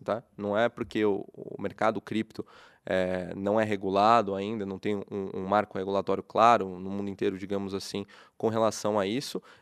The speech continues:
é, que não, não deve haver nenhum tipo de política contra essa concentração de poder e influência dentro do mercado. E aí o segundo ponto, pra gente também, que é, é muito relevante,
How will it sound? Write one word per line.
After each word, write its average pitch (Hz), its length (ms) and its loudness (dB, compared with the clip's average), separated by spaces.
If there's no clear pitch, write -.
é, 101 400 4
que 123 120 -2
não, 131 380 2
não 120 220 0
deve 123 200 4
haver 117 200 2
nenhum 117 520 -4
tipo - 320 -8
de 113 160 -6
política 120 800 -2
contra 120 420 -4
essa - 180 -4
concentração 117 1080 -4
de 113 140 -6
poder 113 320 0
e 151 40 -2
influência 127 480 -4
dentro 123 220 -8
do 123 80 -10
mercado. 98 480 -6
E 143 80 4
aí 147 120 6
o 214 60 4
segundo 170 420 -2
ponto, 147 420 -2
pra 107 180 0
gente 107 240 -6
também, 107 240 -2
que - 120 -6
é, 95 280 0
é 101 60 -4
muito 107 240 -6
relevante, 113 600 0